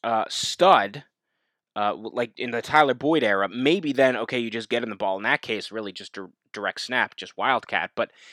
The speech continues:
unless you've got an absolute stud, uh, do not throw the ball laterally. <laughs> Do not throw the ball,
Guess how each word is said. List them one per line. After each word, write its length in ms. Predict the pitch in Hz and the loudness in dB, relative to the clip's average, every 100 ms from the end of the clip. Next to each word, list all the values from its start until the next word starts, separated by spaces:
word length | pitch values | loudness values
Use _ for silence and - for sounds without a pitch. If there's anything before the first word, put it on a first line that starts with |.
| - | -12
unless 320 | - 147 214 214 | -2 2 4 2
you've 120 | 165 | 2
got 220 | 160 151 | 4 4
an 60 | 143 | 4
absolute 380 | 151 - 135 | 0 0 -2
stud, 520 | - - 143 113 92 - _ _ _ _ _ _ - | -4 2 6 6 2 -8 _ _ _ _ _ _ -6
uh, 80 | 107 _ | -6 _
do 160 | 131 190 | -6 2
not 260 | 196 202 - | 6 6 6
throw 160 | 185 | 4
the 120 | 165 | 6
ball 380 | 131 156 156 135 | 6 8 8 8
laterally. 560 | 123 165 151 107 80 - - - | 4 4 4 2 -4 -12 -12 -18
<laughs> 300 | _ _ - | _ _ -4
Do 80 | 196 | 2
not 240 | 175 180 | 4 4
throw 140 | 175 165 | 2 0
the 80 | 147 | 2
ball, 420 | 151 147 147 | 6 8 8